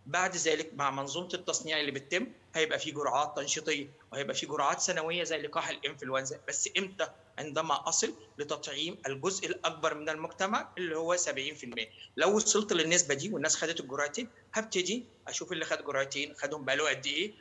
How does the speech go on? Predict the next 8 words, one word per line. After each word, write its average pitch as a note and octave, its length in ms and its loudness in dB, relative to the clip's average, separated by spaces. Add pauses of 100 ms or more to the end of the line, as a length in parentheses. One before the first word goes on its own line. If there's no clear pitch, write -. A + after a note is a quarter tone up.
(120)
وأديله B2 320 -6
جرعة C3+ 220 0
تعزيزية، C#3 600 -4 (200)
وبعد C3 320 -2
ذلك D#3 160 0
تتحول D#3 520 0
الجرعات C#3+ 400 0
التعزيزية C#3+ 680 -2